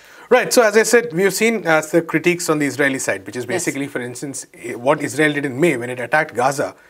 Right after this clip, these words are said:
Speaker 1: was a whole-scale bombing for eleven days, which destro-, which killed hundreds of people, destroyed the entire, uh, you know, re-, region of Gaza itself, destroyed health infrastructure, destroyed, destroyed water supplies, destroyed all that.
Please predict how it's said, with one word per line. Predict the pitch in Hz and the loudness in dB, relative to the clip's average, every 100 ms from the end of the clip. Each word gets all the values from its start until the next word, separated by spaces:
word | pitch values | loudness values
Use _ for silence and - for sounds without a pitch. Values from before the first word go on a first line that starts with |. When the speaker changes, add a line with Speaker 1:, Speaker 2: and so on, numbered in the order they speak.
| _ _ | _ _
Speaker 1:
was | 120 131 - | -4 -4 -4
a | |
whole-scale | 131 160 175 170 - 175 | -2 2 2 2 0 0
bombing | 131 143 151 165 165 | 0 0 2 2 2
for | 160 | -2
eleven | 135 135 143 | -4 -4 -4
days, | 139 139 | -6 -8
which | 151 - | -10 -12
destro-, | 123 - 127 | -14 -12 -12
which | 127 - | -12 -8
killed | 151 139 | -8 -6
hundreds | 120 139 139 143 | -8 -8 -8 -8
of | 135 | -8
people, | 135 127 139 - - _ | -8 -6 -8 -10 -20 _
destroyed | 120 - - 156 147 | -10 -6 0 0 0
the | 139 | -6
entire, | 127 123 135 131 - - - - | -4 0 0 0 -8 -20 -20 -12
uh, | 123 117 | -4 -4
you | 117 | -4
know, | 123 123 | -6 -6
re-, | 113 120 127 120 | -8 -8 -10 -8
region | 131 135 135 | -6 -4 -6
of | 123 | -8
Gaza | 117 127 127 120 | -4 -4 -4 -6
itself, | 117 139 113 | -4 -6 -6
destroyed | 123 147 127 | -4 -4 -2
health | 135 131 | -4 -8
infrastructure, | 135 - - - 127 139 | -12 -12 -12 -12 -10 -10
destroyed, | 120 - 120 110 | -10 -12 -12 -12
destroyed | 113 135 123 - _ _ _ | -8 -6 -8 -10 _ _ _
water | 120 143 151 | 0 0 0
supplies, | - 135 123 123 113 | -4 -4 -6 -6 -10
destroyed | 113 131 113 | -8 -6 -4
all | 113 | -4
that. | 135 139 | -2 -4